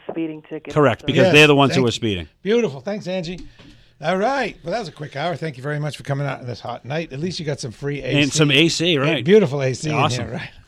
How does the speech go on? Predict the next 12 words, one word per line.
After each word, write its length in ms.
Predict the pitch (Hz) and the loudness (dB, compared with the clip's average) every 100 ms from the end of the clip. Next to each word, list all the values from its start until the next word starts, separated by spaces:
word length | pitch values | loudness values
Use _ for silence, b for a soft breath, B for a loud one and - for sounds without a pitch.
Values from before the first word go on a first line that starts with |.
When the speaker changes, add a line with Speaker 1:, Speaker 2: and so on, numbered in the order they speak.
| _ | _
Speaker 3:
right? 500 | 165 175 175 147 139 - | -2 0 2 0 0 -2
<laughs> 40 | |
Speaker 2:
<laughs> 0 | |
Speaker 3:
Corporate 500 | 151 180 208 208 226 | 4 4 4 -2 0
A 200 | 180 196 | 0 0
C. 440 | - 165 165 123 - b b b b | 0 0 0 -2 -8 b b b b
All 100 | 151 | 0
right. 220 | 190 147 - | 2 2 0
So 240 | 180 151 b b b b b - | -2 -2 b b b b b -4
you 120 | 196 | 0
know 140 | 269 | 2
how 320 | 208 220 170 | 4 4 2